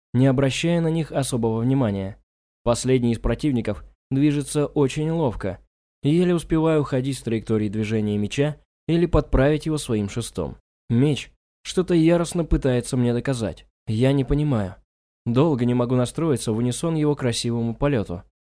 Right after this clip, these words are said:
Наконец, попадаю в ритм. Душа поет. Меч врага и мой шест поют дуэтом. Они то сталкиваются в воздухе, как бойцовские петухи, то шипят друг на друга, словно мартовские коты,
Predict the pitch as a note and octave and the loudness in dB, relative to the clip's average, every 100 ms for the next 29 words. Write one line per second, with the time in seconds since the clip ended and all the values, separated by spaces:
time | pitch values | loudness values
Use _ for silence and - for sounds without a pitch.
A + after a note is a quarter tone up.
0 | _ A#2 A2+ A2 B2 D3 - _ _ D#3 | _ -4 0 2 2 -2 -12 _ _ 0
1 | D3+ B2+ B2 B2+ B2 G2 G2 - _ _ | 2 2 2 0 -2 -4 -8 -12 _ _
2 | - G#2+ G2+ G#2 F#2+ A2 A2 F2+ - _ | -4 -2 -2 -4 -2 -2 -2 -8 -14 _
3 | _ _ _ A#2+ C3 B2 B2 A#2 A#2 D3+ | _ _ _ 2 2 2 0 0 2 2
4 | A2+ A2 A#2 G#2+ - C3+ - _ - C#3+ | 2 2 2 0 -2 -6 -8 _ -4 0
5 | C3 A#2+ A2 C3 G#2 F#2+ E2 - _ _ | 2 0 2 2 2 -2 -10 -12 _ _
6 | _ _ B2+ B2 B2 A2+ A#2+ - C#3 B2+ | _ _ 0 2 2 2 -2 0 0 0
7 | B2 A2+ A2+ - A2+ B2+ C3+ G#2+ - G#2 | 0 -2 -2 -2 0 0 0 -2 -6 -2
8 | B2+ G#2+ A#2 A#2 - A#2 - A2+ G#2 A2 | 0 2 0 0 0 -2 -2 -6 -4 -4
9 | A2 - C3 G2 _ _ _ - E3 D#3+ | -6 -4 -6 -6 _ _ _ 0 0 2
10 | D#3 D#3 D#3 D#3+ D#3+ - D#3+ D3+ D#3 D#3 | 0 2 2 2 -4 -2 -2 0 0 0
11 | D3 - _ - F3+ E3+ E3 D#3+ D3 D3 | -2 -8 _ 0 2 2 2 2 2 0
12 | C3+ - C#3 D3 - G#2+ | -4 -4 -2 -4 -2 -4